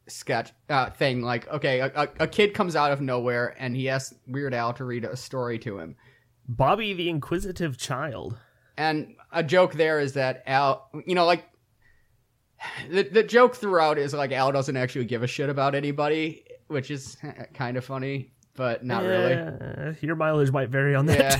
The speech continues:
Speaker 1: Yeah.
Speaker 2: too. <laughs>
Speaker 1: It's like, we're
Speaker 2: Uh,
Speaker 1: kinda
Speaker 2: this
Speaker 1: used to this persona at this point. Um,
Speaker 2: And this kid is asking, like, "Where did I come from?" Like, your
Speaker 1: Al
Speaker 2: typical
Speaker 1: doesn't care. Al
Speaker 2: awkward.
Speaker 1: keeps calling him different names, and
Speaker 2: Yeah.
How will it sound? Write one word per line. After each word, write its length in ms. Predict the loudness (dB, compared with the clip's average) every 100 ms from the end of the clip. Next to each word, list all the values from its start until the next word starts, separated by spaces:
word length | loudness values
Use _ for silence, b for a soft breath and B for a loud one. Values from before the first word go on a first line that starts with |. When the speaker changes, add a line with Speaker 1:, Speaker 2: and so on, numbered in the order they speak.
| 6
Speaker 1:
Yeah. 80 | 8
Speaker 2:
too. 920 | 8 6 6 6 -2 -2 -6 -2 -6 -6
<laughs> 200 | -10 -4
Speaker 1:
It's 180 | -2 0
like, 120 | 2
we're 60 |
Speaker 2:
Uh, 140 | 6 6
Speaker 1:
kinda 160 | 6
Speaker 2:
this 80 | 6
Speaker 1:
used 200 | 2 0
to 100 | 0
this 160 | 0 0
persona 460 | -2 0 2 4 4
at 140 | 2
this 160 | -2 -2
point. 280 | -2 -2 -4 B B B _ _
Um, 540 | 6 8 10 8 4 2
Speaker 2:
And 100 | 0
this 160 | 0 0
kid 280 | 4 4
is 120 | 6 6
asking, 460 | 6 4 2 2
like, 240 | 2 0 2
"Where 240 | 4 4
did 120 | 4
I 140 | 2 0
come 300 | 0 -2 -2
from?" 480 | -2 0 0 -2 -4
Like, 220 | -6 2
your 80 | 8
Speaker 1:
Al 120 | 10
Speaker 2:
typical 120 | 8 6
Speaker 1:
doesn't 140 | 2
care. 360 | 2 2 4 2 6
Al 100 | 4
Speaker 2:
awkward. 100 | 4
Speaker 1:
keeps 120 | -2
calling 260 | 2 2 2
him 80 | 0
different 320 | 0 -2 -2
names, 580 | -2 -2 -2 -2 -4 -6 -12
and 340 | -8 -6 -4
Speaker 2:
Yeah. 440 | -4 -2 -2 -2